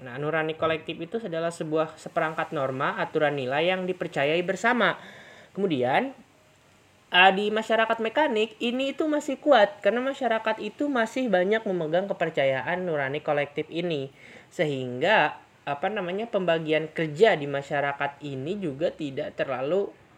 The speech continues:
banyak. Kemudian mereka, eh, bekerja sama berdasarkan nurani kolektif gitu. Artinya mereka bekerja sama berdasarkan norma-norma, nilai-nilai, jadi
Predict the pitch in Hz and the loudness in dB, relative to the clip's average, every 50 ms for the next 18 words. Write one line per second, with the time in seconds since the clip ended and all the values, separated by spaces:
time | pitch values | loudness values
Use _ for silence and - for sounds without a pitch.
0 | - - - _ - - - _ - - _ _ _ - 143 147 175 202 214 220 | -20 -20 -20 _ -20 -20 -20 _ -20 -20 _ _ _ -4 0 0 0 2 0 0
1 | 220 220 - - _ _ _ _ _ _ _ _ - - 156 151 156 156 139 135 | -2 -2 -6 -20 _ _ _ _ _ _ _ _ -6 -4 -4 -2 -2 -4 -4 -6
2 | 131 127 139 156 180 196 190 175 165 156 - - - 190 202 208 214 - - - | -4 0 0 0 0 0 -2 -2 -2 -4 -4 -6 -6 -6 -4 -4 -6 -8 -12 -16
3 | - _ _ _ - - 160 160 160 165 160 156 156 156 156 156 156 156 156 156 | -20 _ _ _ -6 -4 -2 -2 0 0 0 0 0 2 2 2 2 2 2 0
4 | 151 - 151 151 - - 156 147 143 151 151 151 - 156 135 131 143 175 202 196 | -2 -2 -4 -4 -2 -4 -6 -4 0 0 -2 -2 -2 -8 -8 -6 -4 -4 -4 -2
5 | 180 170 151 147 147 147 - 139 135 135 - - - - 190 196 208 214 220 - | -4 -2 0 -2 -2 -2 -4 -6 -6 -6 -10 -14 -4 -2 0 0 0 -2 -6 -10
6 | - - - - - - - - - 165 170 175 165 160 170 185 - 190 185 180 | -18 -20 -20 -20 -20 -20 -18 -10 -4 -2 0 0 0 -2 -2 -2 0 2 2 2
7 | 185 180 - - 208 196 - - 139 131 131 - 120 151 160 170 - 180 180 196 | 2 0 -2 -6 -6 -6 -6 -8 -12 -10 -8 -4 -4 -4 -4 -4 -4 -6 -4 -4
8 | 214 220 214 202 190 185 180 180 226 220 190 196 - 180 175 160 160 165 165 170 | -4 -4 -4 -2 -2 -2 -2 0 0 0 -2 -2 -4 -4 -4 -2 -2 -4 -4 -4
9 | 156 175 196 208 190 180 160 156 160 160 165 156 160 - 170 170 165 160 156 156 | -4 -2 -2 0 0 0 0 0 0 0 -2 -4 -4 -2 -4 -4 -2 -2 -2 -2
10 | 156 151 151 156 175 180 185 190 185 185 185 180 180 175 - 147 151 151 147 147 | -4 -4 -4 -2 -2 -2 -2 -4 -4 -2 -2 -2 -4 -4 -6 -8 -6 -6 -6 -6
11 | 147 156 170 196 208 202 190 185 185 185 185 185 185 185 180 175 165 156 151 147 | -6 -6 -6 -4 -4 -2 -2 0 0 0 0 0 0 -2 -2 -2 -2 -4 -6 -4
12 | 147 160 156 147 | -4 -4 -6 -6